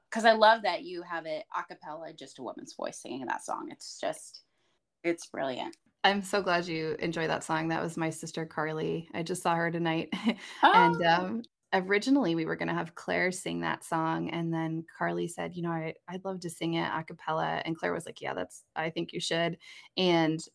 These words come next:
Speaker 2: Carly worked at Cypher's Mind, so she had a connection to, you know, a woman, a, a female's perspective of if there was a mine disaster. And she also had,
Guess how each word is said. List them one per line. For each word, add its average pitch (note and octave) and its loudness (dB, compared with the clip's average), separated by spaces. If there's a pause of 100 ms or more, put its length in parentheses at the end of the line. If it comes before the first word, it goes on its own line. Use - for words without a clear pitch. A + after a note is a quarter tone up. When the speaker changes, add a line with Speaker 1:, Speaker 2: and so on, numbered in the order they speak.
(320)
Speaker 2:
Carly F#3+ 6
worked D#3+ 2
at - -2
Cypher's E3+ -2
Mind, D#3 2
so F3+ -6
she F3 -2
had D#3+ 0 (540)
a F3 4
connection E3 2
to, D#3+ 2
you E3 -2
know, D3+ 0
a D#3 -2
woman, D#3+ -2
a, E3 -2 (160)
a E3+ -2
female's D#3+ 2
perspective E3 -2
of E3 -2
if E3+ -6
there D#3+ -2
was D#3+ -2
a D#3+ 0
mine D#3 0
disaster. - -2
And - 0
she - -2
also E3 2
had, D#3 2